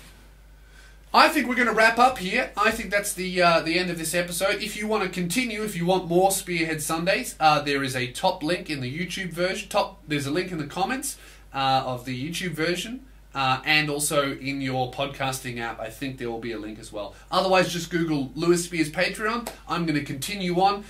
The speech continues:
uh, keep on doing this, this episode, uh, of the podcast. But until then, the, uh, this, this episode is over. The Spearhead Supplement, or, uh, Sunday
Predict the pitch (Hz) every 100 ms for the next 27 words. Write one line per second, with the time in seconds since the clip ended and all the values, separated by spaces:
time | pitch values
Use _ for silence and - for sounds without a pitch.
0 | - - 131 131 131 - 175 180 165 151
1 | 156 151 135 - 156 156 - 123 156 160
2 | 156 165 170 185 208 - 131 127 135 135
3 | 131 160 - 254 269 135 131 160 160 208
4 | 240 - - - 131 127 123 117 113 110
5 | 165 170 160 160 156 147 147 139 131 151
6 | 180 208 127 123 - 160 156 147 - 175
7 | 180 185 208 139 117 113 - - - 120
8 | 117 110 104 98 95 - - 147 156 147
9 | 139 139 131 131